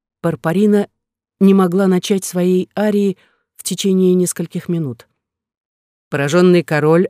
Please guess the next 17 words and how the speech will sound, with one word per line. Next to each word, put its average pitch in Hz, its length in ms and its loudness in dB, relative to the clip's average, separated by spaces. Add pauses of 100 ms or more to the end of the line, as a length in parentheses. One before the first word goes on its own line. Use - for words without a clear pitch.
обернулся 170 680 2
к 131 80 -8
зрителям 147 580 -2 (420)
с - 180 -10
ужасным 147 640 -2
выражением, 151 680 -2 (520)
которое 160 380 0
все 160 220 -4
приняли 220 600 2 (160)
за 160 200 -2
поощрение. 131 840 -4 (840)
Сам 180 340 0
Буденброк, 175 800 0 (320)
сидевший 190 500 -2
недалеко 185 500 0
от 160 160 -2
него, 165 360 0